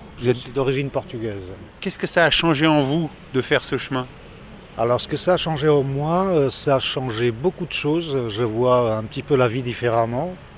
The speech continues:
Speaker 1: avec un peu plus de calme, avec un peu plus, euh,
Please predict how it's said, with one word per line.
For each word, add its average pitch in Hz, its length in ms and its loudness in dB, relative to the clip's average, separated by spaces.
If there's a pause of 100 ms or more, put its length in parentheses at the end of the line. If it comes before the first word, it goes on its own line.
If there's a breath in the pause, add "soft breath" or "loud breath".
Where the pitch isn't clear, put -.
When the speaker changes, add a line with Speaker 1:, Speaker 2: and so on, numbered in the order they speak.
(280 loud breath)
Speaker 1:
avec 123 460 4
un 127 80 2
peu 143 120 2
plus 123 360 -4
de 117 160 0
calme, 147 760 4
avec 151 560 -4
un 123 100 0
peu 117 200 -4
plus, 123 480 -6
euh, 120 260 0